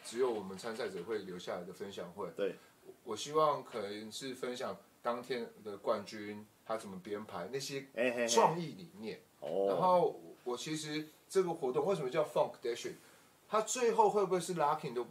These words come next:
Speaker 1: 不是个重点。
Speaker 2: 哦，就不
Speaker 1: 我希望这个是一个从 funk 基础去延伸，你可以创造任何你想创造的舞蹈类型，从 locking 开始。
Speaker 2: 嗯哼哼。
Speaker 1: 那最终一百年后，它可能会是一个独立的台湾的风格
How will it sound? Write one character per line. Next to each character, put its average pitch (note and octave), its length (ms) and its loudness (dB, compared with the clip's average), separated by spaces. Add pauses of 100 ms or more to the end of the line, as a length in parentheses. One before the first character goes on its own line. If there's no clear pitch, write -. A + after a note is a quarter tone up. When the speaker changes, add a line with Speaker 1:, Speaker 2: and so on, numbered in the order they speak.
(280)
Speaker 1:
不 G#2+ 120 -16
是 A#2 320 -10 (120)
个 G2+ 120 -8
重 F#2+ 280 -6
点。 F#2 140 0
Speaker 2:
哦， A2 120 6
就 D#3 120 -2
不 C3+ 120 2
Speaker 1:
我 - 40 8
希 B3+ 240 2
望 A3+ 400 8 (260)
这 G#3 140 0
个 F#3+ 120 4
是 F#3+ 160 -2
一 G3 120 -4
个 F3 100 0
从 D3 300 -2
funk D3 460 2
基 D3 200 -6
础 A2+ 220 -8
去 C3 260 -8
延 A#2+ 180 -2
伸， C#3 220 -2
你 C3+ 80 -4
可 C#3 140 -6
以 D3+ 140 0
创 D3 280 0
造 C3+ 220 4
任 D#3+ 240 0
何 B2+ 140 -6
你 B2 120 -4
想 A2+ 180 -6
创 A#2 240 -6
造 A2+ 160 -2
的 G2 80 -8 (340)
舞 A2 160 -8
蹈 G2 260 2
类 G#2+ 120 0
型， F#2 200 -10
从 A2 260 -8
locking G#2+ 400 -4
开 E2+ 240 -10
始。 - 240 -14
Speaker 2:
嗯 A3+ 240 -6
哼 G#3 200 -6
哼。 F#3 200 -6
Speaker 1:
那 F#3 180 6
最 F#3+ 240 6
终 F3 380 4
一 F3 80 2
百 C3+ 220 2
年 A2+ 160 -2
后， C#3 160 -4
它 D#3 80 4
可 D3+ 160 0
能 A2 120 0
会 C#3 140 0
是 C3+ 140 -6
一 C3 60 -8
个 A#2+ 100 0
独 G#2 240 -10
立 A#2 100 -6
的 G#2 120 -2
台 F2+ 180 -6
湾 G2 180 -2
的 F#2+ 80 -10
风 F2+ 260 -8
格 F2 120 -14